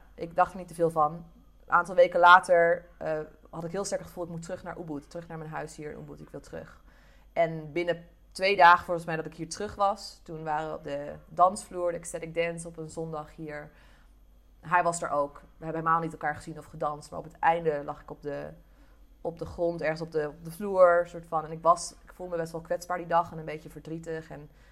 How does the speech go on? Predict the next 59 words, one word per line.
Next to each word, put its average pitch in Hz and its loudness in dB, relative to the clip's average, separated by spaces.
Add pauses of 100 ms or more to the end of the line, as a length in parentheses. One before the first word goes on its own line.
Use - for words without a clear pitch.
(120)
nou, 151 -14
er 139 -6
was, 170 6
speelde 208 -2
iets - -14
en 156 -12
hij 170 4
was 170 -4
dichtbij 151 -2
en 143 -6
ik 143 -12
had 160 -8
dat 160 -12
niet 156 -10
door. 165 0
Maar 196 -4
op 170 -10
een - -18
gegeven 165 -4
moment 160 -12
kwam 156 -10
hij, 160 -8 (400)
rolden 190 4
we 185 0
naar 175 0
elkaar 170 0
toe 339 0
en 185 -12
toen 185 -10
hadden 175 -2
we 175 2
een 175 -6
soort - -20
van 165 -8
knuffel. 254 -2 (540)
Ehm, 160 2 (1000)
en 170 -6
toen 214 -6
was 202 2
er 185 -2
een 180 -8
soort 170 -4
van 151 -4
een, 139 -14 (120)
pff, - -16 (220)
switch, - -4
een - -20
soort - -18
van 151 -14
een 143 -16 (280)
spark - 6
die - -8
oversloeg - -6
of 151 -20
iets. 143 -14
Het 156 -18
was 147 -18
zo'n 151 -10
sterke, 156 -12